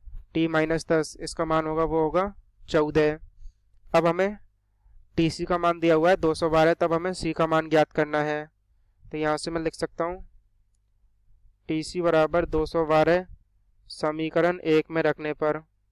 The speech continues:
समीकरण एक में रखने पर, तो ये हो जाएगा दो सौ बारह बराबर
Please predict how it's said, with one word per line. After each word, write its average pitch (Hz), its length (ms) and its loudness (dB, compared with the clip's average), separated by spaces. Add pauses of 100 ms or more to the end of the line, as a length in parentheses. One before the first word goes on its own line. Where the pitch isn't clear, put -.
(580)
समीकरण 160 680 -2
एक 156 320 0
में 175 280 -6 (880)
रखने 156 380 -2
पर, 156 300 0 (560)
तो 151 60 -6
ये 151 120 0
हो 160 160 4
जाएगा 160 380 2 (1900)
दो 156 220 -2
सौ 165 200 -2
बारह 160 440 2 (880)
बराबर 156 560 2